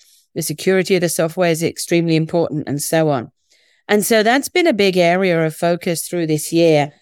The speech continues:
and will continue to be a big area of focus for us is, you know, ensuring that the software that runs the factory is really modern and able to do everything we need. We also have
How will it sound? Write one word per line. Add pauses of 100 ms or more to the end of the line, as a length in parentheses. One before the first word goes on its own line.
(200)
and
will
continue
to
be
a
big
area
of
focus
for
us
is, (300)
you
know,
ensuring
that
the
software
that
runs
the
factory
is
really
modern
and
able
to
do
everything
we
need. (400)
We
also
have